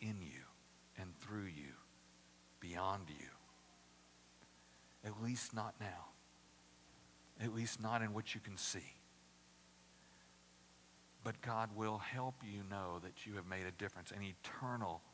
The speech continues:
difference for the rest of time.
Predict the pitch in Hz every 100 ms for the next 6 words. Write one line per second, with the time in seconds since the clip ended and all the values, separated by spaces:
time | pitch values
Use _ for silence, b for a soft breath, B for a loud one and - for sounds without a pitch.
0 | - - - 82 - 71 - - B B
1 | 113 98 92 98 107 110 - - B -
2 | 104 - - 87 78